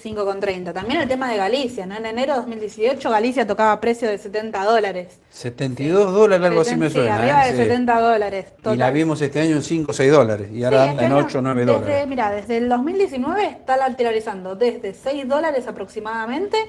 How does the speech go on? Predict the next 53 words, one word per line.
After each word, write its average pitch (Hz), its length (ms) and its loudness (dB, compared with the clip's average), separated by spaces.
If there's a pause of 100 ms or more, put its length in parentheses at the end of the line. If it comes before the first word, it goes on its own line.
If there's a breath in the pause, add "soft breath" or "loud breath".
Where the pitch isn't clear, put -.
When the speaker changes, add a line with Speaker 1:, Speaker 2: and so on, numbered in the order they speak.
Speaker 2:
Ujú. 107 320 -12
Speaker 1:
más 214 240 2
menos, 262 560 -2 (400 soft breath)
eh, 208 300 -8
hasta 254 340 -4
unos 226 380 -4
dieciséis 202 920 -2
dólares, 196 400 0
si 196 60 -20
no 190 80 -16
me 185 120 -16
equivoco. 190 260 -6
Speaker 2:
Sí. - 60 -6
Speaker 1:
Así 196 180 -8
que, 196 80 -8
bueno, 190 200 -10
habría 226 340 2
que 220 140 0
ver, 240 300 6 (400 loud breath)
eh, 180 520 -8 (520)
como 208 200 -8
dice 220 340 2
Edu, 185 220 -4
tema 214 360 -6
político 220 540 -4
tiene 208 220 -2
mucho 208 400 -10
que 190 100 -6
ver, 208 260 -2
mucha 220 140 -8
Speaker 2:
Sí, 139 180 2
sí, 131 120 -4
yo 156 120 2
creo 160 220 4
que 147 80 4
el 143 80 4
Speaker 1:
influencia - 0 -
para 156 40 4
Speaker 2:
año 160 140 4
Speaker 1:
el 139 80 0
Speaker 2:
que 147 60 2
viene 170 140 4
va 160 60 4
a - 20 4
Speaker 1:
mercado. 139 120 2
Speaker 2:
ser 147 160 0
gravitante 156 680 2
para 127 200 0
la 113 160 -2
tendencia 123 400 -6
del 117 80 -4
mercado 113 320 -2
local. 107 300 -6